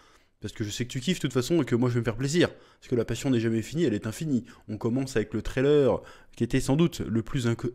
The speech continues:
attendu, parce que le projet était énigmatique jusqu'à présent. Je parle bien sûr de The Flash.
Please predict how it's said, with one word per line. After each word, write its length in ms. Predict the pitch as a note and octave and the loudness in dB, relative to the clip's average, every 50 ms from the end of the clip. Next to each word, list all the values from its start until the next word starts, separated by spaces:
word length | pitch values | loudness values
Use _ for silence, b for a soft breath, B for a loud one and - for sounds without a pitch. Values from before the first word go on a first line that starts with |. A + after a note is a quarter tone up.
| - | -2
attendu, 560 | A#2 A#2 A2+ - - C#3 D3+ E3+ A3 C4 A#3+ | -2 -2 -2 0 0 0 2 4 4 4 4
parce 100 | A#3+ - | 2 0
que 80 | - A2+ | -4 -4
le 80 | G#2 G2+ | -4 -2
projet 380 | - - - A2 G#2 - C3 | -2 -2 0 0 0 -2 -2
était 180 | A#2+ - A#2 - - | -2 0 -2 -2 0
énigmatique 640 | B2+ A#2 B2 A#2+ A2 A2+ A2+ A2+ A2+ - - E3+ C3+ | 0 0 2 0 0 0 -2 -2 -2 -4 -4 -4 -4
jusqu'à 260 | A2+ A#2 - - A#2 | -4 -4 -2 -2 -2
présent. 420 | - - A#2 A2 G2+ A2 A2 A#2 C3 B B B B B B B B | 0 0 -2 0 0 0 -2 -2 -4 B B B B B B B B
Je 60 | - | -4
parle 160 | A#2 B2+ A2 A2 | 0 2 2 2
bien 120 | A#2 G#2+ | 0 -2
sûr 380 | G2 - - A2+ A2+ A2+ - b b b b b b b b b - | -4 -4 -4 -2 -2 -2 -4 b b b b b b b b b -10
de 200 | G#2+ G2+ G2 A#2+ | -10 -2 0 0
The 180 | A2+ G#2 A#2 A2 | 2 2 4 4
Flash. 480 | - - A2 G2 F2+ F2 - - - | 4 4 4 2 2 0 -2 -2 -4